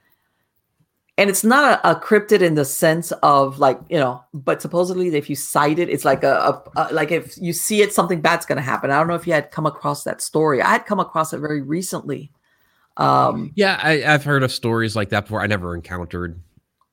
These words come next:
Speaker 2: uh,
Speaker 1: Right. And it's, it's,
Speaker 2: one
Speaker 1: it's
Speaker 2: of those.
Speaker 1: apparently it's, it's a rare animal in and of itself. So
Speaker 2: Yeah.
Speaker 1: that supposedly when it's sighted, it's like, "Uh-oh."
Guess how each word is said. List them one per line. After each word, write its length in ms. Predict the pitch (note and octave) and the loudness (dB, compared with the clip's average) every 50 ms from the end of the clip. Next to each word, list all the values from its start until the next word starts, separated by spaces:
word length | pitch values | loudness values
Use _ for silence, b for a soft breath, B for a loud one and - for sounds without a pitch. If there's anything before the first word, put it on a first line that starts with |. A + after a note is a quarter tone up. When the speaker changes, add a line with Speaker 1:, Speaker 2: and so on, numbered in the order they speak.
| _ - | _ -12
Speaker 2:
uh, 260 | - E3 D#3 D3+ D#3 D3+ | -10 -8 -8 -8 -8 -4
Speaker 1:
Right. 380 | C#3+ D3 D3 C#3+ C#3+ C#3 - - - | -2 0 2 2 2 0 -2 -4 -4
And 100 | D#3+ E3 | -2 0
it's, 140 | F3+ F3+ - | 0 2 4
it's, 200 | - A3+ A3 - | 4 4 4 4
Speaker 2:
one 100 | - F#3 | 4 4
Speaker 1:
it's 100 | F3+ - | 4 4
Speaker 2:
of 60 | - | 4
those. 160 | G3+ - - | 2 2 4
Speaker 1:
apparently 320 | C#4 D#4 D4 C#4 A#3 F#3+ | 4 4 4 4 4 2
it's, 220 | F3+ D#3 - - - | 0 0 -2 -6 -4
it's 180 | - F3+ - | -4 0 2
a 80 | F#3+ E3 | 2 4
rare 240 | D#3+ F3+ F#3 F3+ E3+ | 6 6 6 6 6
animal 380 | E3 E3 E3 E3 F3 E3+ F3 | 6 4 4 2 2 0 0
in 100 | - - F3 | 0 2 0
and 100 | F3 E3+ | 0 0
of 60 | D3+ | 0
itself. 360 | D3+ - - - F3 E3+ F3 | -4 -4 0 2 2 2 2
So 160 | - - D3+ | 0 -2 0
Speaker 2:
Yeah. 140 | C#3+ C#3+ C#3+ | 2 2 0
Speaker 1:
that 120 | C#3 - - | -2 -6 -10
supposedly 480 | - - - E3 E3 E3+ F3 D#3+ E3 | -10 -6 -4 -4 -4 -4 -6 -8 -6
when 140 | D#3+ D3+ D3 | -8 -6 -6
it's 160 | D3 C#3+ - | -6 -6 -6
sighted, 580 | - - D#3+ D3+ D#3 E3 E3 E3+ F3 E3+ E3+ - _ b b b b b b b b b b _ | -4 0 2 4 4 4 2 0 -4 -6 -6 -12 _ b b b b b b b b b b _
it's 220 | - E3+ - - | -2 -2 0 4
like, 160 | D#3+ C#3+ C3 - - _ _ - | 2 2 2 0 -6 _ _ 4
"Uh-oh." 640 | E3 E3+ - - D3+ D3+ D3 D3 C#3 D3 - - | 4 6 6 6 4 4 6 4 2 0 -2 -8